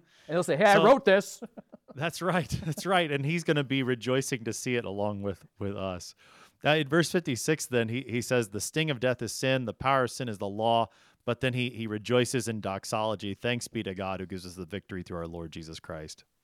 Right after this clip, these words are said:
Speaker 1: Yeah. So as we hear this verse, very, very potent verses here, uh, especially for anyone who wants to put their hope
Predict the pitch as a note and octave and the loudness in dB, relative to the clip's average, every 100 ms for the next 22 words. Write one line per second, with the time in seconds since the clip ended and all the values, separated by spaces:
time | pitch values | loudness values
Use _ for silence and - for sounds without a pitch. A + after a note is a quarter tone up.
0 | _ G#2 G#2 F#2+ F2 F2+ _ _ _ _ | _ -8 -4 -2 -4 -8 _ _ _ _
1 | C3+ B2+ B2+ A#2+ B2 C3 B2 A2+ - A#2+ | 4 6 6 4 2 2 2 -2 0 0
2 | A2+ C3+ C3+ A2 C3+ B2 - C#3 D3 A#2+ | 0 2 0 2 2 2 4 4 4 -2
3 | A#2 C3 B2+ B2 G#2 A2+ G#2 G#2 A2+ A2+ | 0 0 0 -6 -6 -4 -2 -2 -4 -2
4 | G#2+ G2+ D#3+ D#3 C#3+ C3 C3 C3 A#2+ A#2+ | -2 0 0 2 0 0 2 0 0 0
5 | A#2+ A#2+ A2+ A#2+ A#2+ A2 B2+ B2 | 0 -2 -8 -6 -2 0 2 0